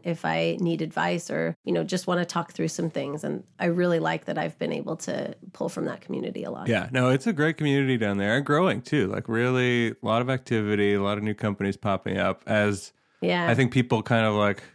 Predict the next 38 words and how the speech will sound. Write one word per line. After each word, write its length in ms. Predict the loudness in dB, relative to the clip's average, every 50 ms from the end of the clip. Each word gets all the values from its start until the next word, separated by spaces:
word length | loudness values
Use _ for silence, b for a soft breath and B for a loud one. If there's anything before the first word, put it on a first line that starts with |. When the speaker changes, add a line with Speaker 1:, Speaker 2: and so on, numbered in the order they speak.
| _ _ -2
Speaker 2:
jump 260 | 2 2 4 4 4
out, 200 | 4 4 2 4
leap 240 | 6 6 6 6 6
out 200 | 4 4 4 4
of 160 | 4 4 4
the 200 | 4 4 4 4
SpaceX 760 | 2 2 2 2 2 2 2 2 2 2 2 2 2 4 6
or 40 | 6 6 6
Speaker 1:
Yeah. 40 | 6
Speaker 2:
whatever, 480 | 4 4 4 4 4 2 2 2 4 4
and 140 | 4 4 4
then 160 | 4 4 4
they're 160 | 4 4 4
like, 220 | 4 2 2 2 2
"Oh, 200 | 2 2 4 4 4
I'm 120 | 4 2
gonna 120 | 2 2 2
go 140 | 2 0 2
build 200 | 2 2 2 2
my 120 | 2 2
own 160 | 2 0 0
thing," 200 | -2 -2 -2 0
which 160 | -2 -2 0 -2
is 100 | -2 0
super 260 | -2 -2 -2 -2 -6
cool. 380 | -6 -4 -4 -2 -2 -4 -6 -8 _ _ _ _ _ _ _
Speaker 1:
Yeah. 300 | 0 0 0 0 -2 -4 0
Speaker 2:
Yeah. 220 | 0 2 2 0 -2 -6 _ 2
I 80 | 2 4
think, 300 | 4 4 2 2 -2 -6 -6
well, 160 | -2 0 2
yeah, 180 | 2 4 4 4
that's 180 | 4 2 2 0
about 300 | 0 2 2 2 2 2
our 100 | 0 0
time 400 | 2 2 2 4 4 4 4 4
now. 240 | 4 4 4 2 2
But 280 | 2 2 2 2 2